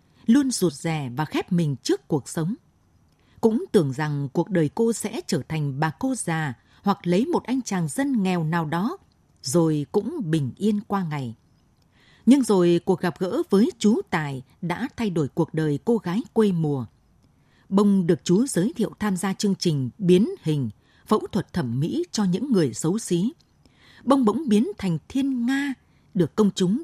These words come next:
truyền thông săn đón. Nữ hoàng dao kéo hoa tulip cuốn vào cuộc sống kim tiền rồi trượt ngã trong vòng tay của vị đại gia giàu có.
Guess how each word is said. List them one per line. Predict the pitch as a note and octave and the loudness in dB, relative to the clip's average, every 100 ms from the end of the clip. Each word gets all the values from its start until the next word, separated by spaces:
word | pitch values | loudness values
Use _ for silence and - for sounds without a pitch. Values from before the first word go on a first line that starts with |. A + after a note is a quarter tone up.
| - | -6
truyền | - F3+ B2 - | 0 0 0 -4
thông | F#3+ F3+ | -4 -4
săn | - E3+ | -6 -6
đón. | D3+ D#3+ C4+ - _ _ _ _ _ _ _ _ _ _ _ _ _ - | -4 -4 -6 -10 _ _ _ _ _ _ _ _ _ _ _ _ _ 4
Nữ | A#3+ E4+ | 6 4
hoàng | A3+ F#3 | 2 2
dao | C4 C4 | 0 -2
kéo | G#3+ G3+ D#4 | -2 -2 -2
hoa | A#3+ | -4
tulip | G#3+ G#3+ G#3 E4 - _ _ - | 0 2 4 2 0 _ _ 2
cuốn | G3+ A#3+ G#4 | 4 4 2
vào | F#3 C3+ | -2 -2
cuộc | E3 - | -4 -2
sống | F3+ A3 F#4+ | -2 -2 0
kim | D4 D4 C4+ - | 0 2 0 -2
tiền | D#3+ C3 G#2+ _ _ | 0 -2 -6 _ _
rồi | - G3+ F3+ | 0 2 2
trượt | - G3+ - | 2 2 2
ngã | D3 D#3+ F#3 E4+ - | -2 -2 -2 -6 -6
trong | C#4+ B3+ | -2 -2
vòng | - C3+ A#2 | 0 -2 -4
tay | B3+ C4 | -4 -4
của | - C3 | -4 -2
vị | D#3 - | -4 -4
đại | D3 F3 | -6 -6
gia | G#3+ C4 C4 | -6 -4 -4
giàu | F3 E3 B2 - | -2 -2 -2 -6
có. | D#3 G3+ | -4 -4